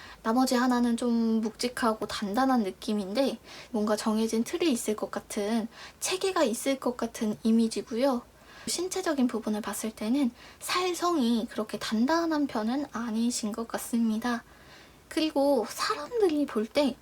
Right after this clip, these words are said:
물론 밖에서 잘 웃고 밝게 행동하시지만, 조금은 사회생활 하는 것 같다라는 느낌이 들기도 하는 것 같습니다.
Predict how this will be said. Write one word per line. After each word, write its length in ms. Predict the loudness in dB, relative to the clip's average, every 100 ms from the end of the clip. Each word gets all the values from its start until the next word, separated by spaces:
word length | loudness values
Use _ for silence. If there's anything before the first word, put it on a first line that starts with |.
| -16 -20 -10
물론 340 | -2 2 2 0
밖에서 520 | -2 -4 -2 -2 -4
잘 260 | -2 -2 -2
웃고 480 | -4 -8 -2 -2 -2 -10 -2
밝게 360 | 0 0 -2
행동하시지만, 960 | 0 2 2 2 0 0 0 2 2 0 -10 -20 -18 -12
조금은 800 | -10 -4 -2 0 2 2 0
사회생활 840 | -2 -2 0 0 2 2 2 2 0
하는 320 | 2 2 2
것 140 | -2
같다라는 1000 | -8 -4 -2 -2 -6 -20 -8 -4 -2 -2
느낌이 540 | -4 -6 -4 0 0 0
들기도 480 | -4 -4 -6 -6 -4
하는 300 | 0 0 0
것 120 | -4
같습니다. 680 | -8 -4 -4 -2 -4 -6